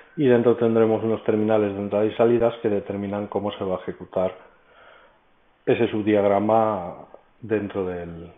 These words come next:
dentro del programa. En cuanto a las transiciones,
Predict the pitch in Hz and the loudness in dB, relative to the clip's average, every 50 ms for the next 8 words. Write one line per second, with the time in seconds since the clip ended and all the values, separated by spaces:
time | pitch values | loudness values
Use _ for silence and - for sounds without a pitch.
0 | _ - - 107 101 - - 92 87 82 - - 80 76 71 69 76 - - - | _ -8 -6 -6 -6 -6 -8 -10 -10 -10 -12 -12 -12 -12 -12 -14 -18 -20 -20 -20
1 | - _ _ _ _ _ _ _ _ _ _ _ _ _ - - - - _ _ | -20 _ _ _ _ _ _ _ _ _ _ _ _ _ -20 -20 -20 -20 _ _
2 | _ - - - - - - - - - - - - - _ _ _ _ - - | _ -20 -20 -20 -20 -20 -20 -20 -20 -20 -20 -20 -20 -20 _ _ _ _ -20 -20
3 | - - - - - - - - - 120 113 107 120 117 113 117 117 117 117 - | -20 -20 -20 -20 -20 -20 -20 -12 -6 -4 4 6 6 8 8 8 8 6 6 2
4 | 120 113 - 127 - - 147 139 139 147 156 | -2 -2 -2 -2 2 6 6 6 8 6 4